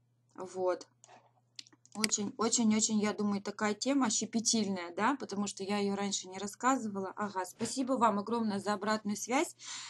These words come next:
<laughs> А то с микрофоном проблемы, я вас буду почаще спрашивать, слышно ли меня, вы мне, пожалуйста, отвечайте.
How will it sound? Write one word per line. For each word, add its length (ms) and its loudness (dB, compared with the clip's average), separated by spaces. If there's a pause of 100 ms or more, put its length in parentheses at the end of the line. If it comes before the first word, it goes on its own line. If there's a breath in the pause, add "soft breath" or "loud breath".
(100 loud breath)
<laughs> 760 6 (300 loud breath)
А 80 4
то 400 8
с 80 -4
микрофоном 580 6
проблемы, 480 4
я 160 4
вас 160 0
буду 240 0
почаще 480 0
спрашивать, 540 0
слышно 400 0
ли 100 -2
меня, 440 0
вы 80 -2
мне, 180 0
пожалуйста, 520 -4
отвечайте. 680 -4